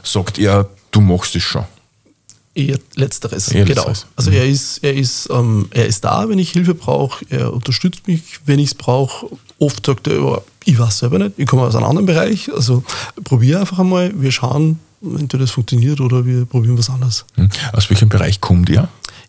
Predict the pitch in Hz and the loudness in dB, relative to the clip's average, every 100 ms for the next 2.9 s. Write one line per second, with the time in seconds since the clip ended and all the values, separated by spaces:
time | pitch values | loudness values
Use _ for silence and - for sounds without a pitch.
0 | - 131 147 190 170 156 151 160 156 135 | -2 0 2 0 0 0 0 0 0 0
1 | - 135 127 - 120 113 - 135 127 135 | 0 0 0 0 0 0 -2 -4 -2 -2
2 | 120 127 117 170 190 165 156 - 190 | -2 0 0 0 0 -2 -4 -2 -4